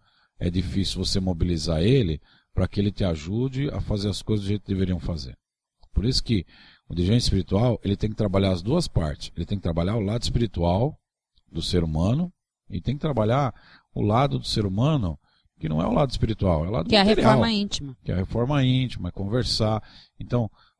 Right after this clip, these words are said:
Speaker 1: cabe ao dirigente espiritual, uma vez por mês, botar os médiums, em vez de fazer uma gira de desenvolvimento, dar uma palestra, mostrar algum exemplo vivo,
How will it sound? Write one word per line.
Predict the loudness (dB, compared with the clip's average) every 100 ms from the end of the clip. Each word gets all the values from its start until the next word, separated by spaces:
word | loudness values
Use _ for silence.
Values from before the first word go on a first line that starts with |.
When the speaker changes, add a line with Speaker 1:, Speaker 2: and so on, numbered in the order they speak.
| -16 -2
Speaker 1:
cabe | 0 4 2 4
ao | 2
dirigente | 2 0 -2
espiritual, | -2 -2 -2 0 2 2
uma | 2 0
vez | -2 -2
por | -2 -2
mês, | 0 0
botar | -2 -2 -2
os | -2
médiums, | -2 -2 0 0
em |
vez | 0 0
de | 2
fazer | 2
uma | 2
gira | 4 2
de |
desenvolvimento, | 0 -2 0 0 -2 -4 -4
dar | -4
uma | -2
palestra, | -2 0 2 2 0 -4 -6 -8 -10 -20 -20 -20 _ -4
mostrar | -2 0 0
algum | 0 0 0
exemplo | 0 0 2 2
vivo, | 2 2 4 2 -2 -6